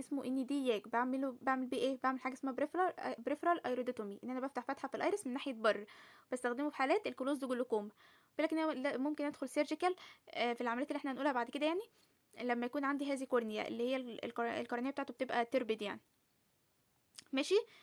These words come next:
مش هعرف ان انا ادخل بالليزر وكده، مش هبقى شايف. طيب تاني حاجه في الانجل بقى،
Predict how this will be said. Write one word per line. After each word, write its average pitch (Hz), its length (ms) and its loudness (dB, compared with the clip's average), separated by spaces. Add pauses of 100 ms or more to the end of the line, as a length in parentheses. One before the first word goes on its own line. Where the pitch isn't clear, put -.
(180)
مش 247 160 -2
هعرف 285 220 4
ان 254 80 -2
انا 277 120 0
ادخل 277 200 0
بالليزر 247 440 0
وكده، 240 220 -2
مش 226 180 -4
هبقى 233 180 -2
شايف. 202 320 0 (920)
طيب 233 360 2
تاني 294 200 0
حاجه 311 520 2
في - 100 0
الانجل 262 320 0
بقى، 240 220 0